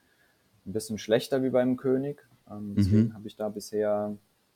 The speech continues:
Speaker 1: meistens dann immer den Suladan mit rein verbündet. Das ist einfach eigentlich immer die, die sinnvollere und logischere Konsequenz, weil der dann den Marsch mit reinbringt. Seine drei Hard,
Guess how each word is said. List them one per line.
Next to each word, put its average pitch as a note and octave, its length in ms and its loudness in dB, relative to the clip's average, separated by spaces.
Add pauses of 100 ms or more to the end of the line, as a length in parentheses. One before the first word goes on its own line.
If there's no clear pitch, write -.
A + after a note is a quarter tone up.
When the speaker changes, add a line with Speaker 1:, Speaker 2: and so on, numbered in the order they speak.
(180)
Speaker 1:
meistens A2+ 560 -4
dann G#2+ 180 -4
immer G#2 440 -4
den G2+ 160 -6
Suladan A2+ 500 -4
mit - 160 -6
rein A2 160 -2
verbündet. A2 640 -2
Das G2+ 140 -14
ist - 20 -20
einfach F#2 300 -12
eigentlich F#2+ 300 -6
immer A2 140 -2
die, G#2 180 -4
die G2+ 280 -4
sinnvollere A2 560 -2
und G#2 100 0
logischere G#2+ 460 -2
Konsequenz, G#2 840 -8
weil F#2+ 200 -12
der F#2+ 140 -6
dann G2+ 140 -10
den F#2+ 120 -12
Marsch F#2+ 260 -8
mit G2+ 220 -14
reinbringt. A2 560 -6
Seine F#2+ 220 -10
drei F#2 260 -2
Hard, - 500 -6